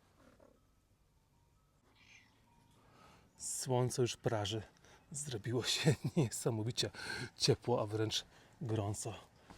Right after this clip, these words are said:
I teraz spójrzcie, jaki stąd jest widok. Jaki stąd jest widok.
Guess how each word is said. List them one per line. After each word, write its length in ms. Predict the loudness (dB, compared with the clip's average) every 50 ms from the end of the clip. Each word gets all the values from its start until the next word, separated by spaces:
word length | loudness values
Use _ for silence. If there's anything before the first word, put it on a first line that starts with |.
| -20 -20 -20 -18 -16
I 80 | -16
teraz 360 | -12 -10 -8 -6 -4 -4 -4
spójrzcie, 600 | -4 -4 -6 -10 -12 -10 -8 -6 -4 -2 -2 -2
jaki 180 | -2 -4 -4 -4
stąd 300 | -2 -2 -2 -2 0 -2
jest 180 | -2 -2 -4 -4
widok. 360 | -4 -2 0 -2 -2 -2 -6 -10 -10 -14 -20 -20 -20 -20 -20 -20 -20 -18 -16 -12
Jaki 460 | -8 -6 -6 -6 -6 -6 -6 -6 -6
stąd 380 | -4 0 0 0 0 0 -2
jest 220 | -4 -4 -4 -6 -8
widok. 460 | -4 0 2 2 2 2 -2 -6 -8